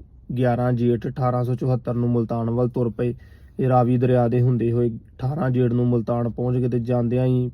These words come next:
ਭੰਗਿਆਂ ਦੀ ਪ੍ਰਸਿੱਧ ਤੋਪ ਦੇ ਦਰਵਾਜ਼ੇ ਦੇ ਅੱਗੇ ਤੋਪ ਬੀੜ ਦਿੱਤੀ ਤੇ ਹਜੇ ਤਿੰਨ ਚਾਰ ਗੋਲੇ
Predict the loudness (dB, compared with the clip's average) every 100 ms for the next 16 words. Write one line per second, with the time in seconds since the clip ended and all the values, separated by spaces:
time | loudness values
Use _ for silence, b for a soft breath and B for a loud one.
0 | -4 -2 0 0 -2 -4 -2 -2 0 0
1 | -2 -2 -4 -4 -8 -16 -10 -4 0 0
2 | 0 0 0 0 0 0 0 -2 0 -2
3 | 0 0 2 2 0 -2 -2 0 2 2
4 | 0 -4 -4 -2 0 0 0 2 2 4
5 | 4 4